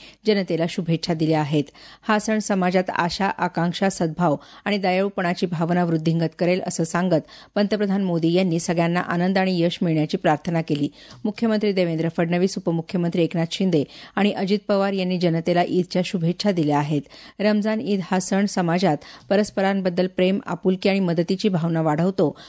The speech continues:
महाराष्ट्रासह देशाच्या सामाजिक ऐक्य आणि प्रगतीसाठी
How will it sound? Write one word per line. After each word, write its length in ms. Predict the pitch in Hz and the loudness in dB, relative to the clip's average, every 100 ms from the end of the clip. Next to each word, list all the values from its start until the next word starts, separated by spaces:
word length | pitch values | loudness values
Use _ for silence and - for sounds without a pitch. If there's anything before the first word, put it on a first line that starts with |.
| - - | -10 -2
महाराष्ट्रासह 720 | 196 208 208 220 220 214 208 | 0 0 0 -2 -2 0 2
देशाच्या 420 | 190 - 180 185 | 0 0 0 0
सामाजिक 500 | - 170 170 180 - | 0 0 0 0 0
ऐक्य 280 | 185 180 202 | -2 2 0
आणि 80 | 190 | 2
प्रगतीसाठी 760 | 175 160 156 165 196 190 165 | 0 -2 0 -2 -2 0 -2